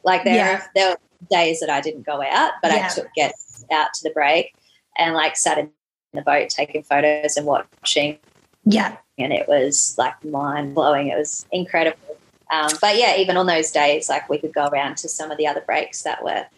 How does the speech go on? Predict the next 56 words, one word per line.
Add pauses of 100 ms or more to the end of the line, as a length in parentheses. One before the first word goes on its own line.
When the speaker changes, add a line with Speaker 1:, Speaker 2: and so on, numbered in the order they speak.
(240)
Speaker 1:
um,
yeah,
not
copping
as
much
of
the
swell
or
were
a
bit
more
Speaker 2:
Yeah.
Speaker 1:
manageable. (300)
Speaker 2:
Yeah.
Speaker 1:
And
then
you've
got
your
seasons
Speaker 2:
And
you
Speaker 1:
as
Speaker 2:
can
Speaker 1:
well,
Speaker 2:
kind
Speaker 1:
so
Speaker 2:
of
build
up
too,
I
guess,
like,
throughout
the
trip,
you
get
a
bit
more
confident
and (320)
feeling
Speaker 1:
Yeah.
Speaker 2:
good.
And, (120)
yeah,
like
you
said. (840)
Speaker 1:
Yeah.